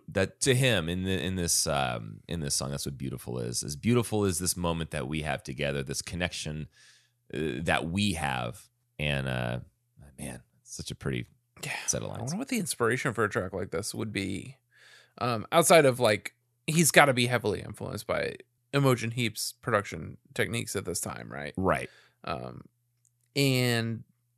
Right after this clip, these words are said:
Speaker 2: wanting to do something like that. But obviously the subject matter is very subjective and probably personal.
Speaker 1: Right.
Speaker 2: Um, yeah, what a great lyricist to be able to put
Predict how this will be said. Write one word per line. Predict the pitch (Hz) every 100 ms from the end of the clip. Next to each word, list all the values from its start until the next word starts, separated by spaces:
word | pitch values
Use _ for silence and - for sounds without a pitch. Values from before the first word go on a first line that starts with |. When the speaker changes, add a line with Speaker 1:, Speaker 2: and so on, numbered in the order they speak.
| _
Speaker 2:
wanting | 151 135 127 123
to | 123
do | 117 120 110
something | - 95 87
like | 87 92 -
that. | - 58 - _ -
But | 139 - -
obviously | 131 135 123 120
the | 110
subject | 107 - 156 120 -
matter | - 82 95
is | 95 -
very | 95 95 82 95 - _ _ -
subjective | - - 104 110 - 113 - _ -
and | - - -
probably | 95 98 113 80
personal. | - 117 120 67 107 - - _ -
Speaker 1:
Right. | 87 76
Speaker 2:
Um, | 87 90 123 _ _ _ - - _ _ _ _ -
yeah, | 156
what | 113 156
a |
great | - 151 - _ _ _ -
lyricist | 127 131 135 - 110 -
to | -
be |
able | 107 104
to | 101
put | - 123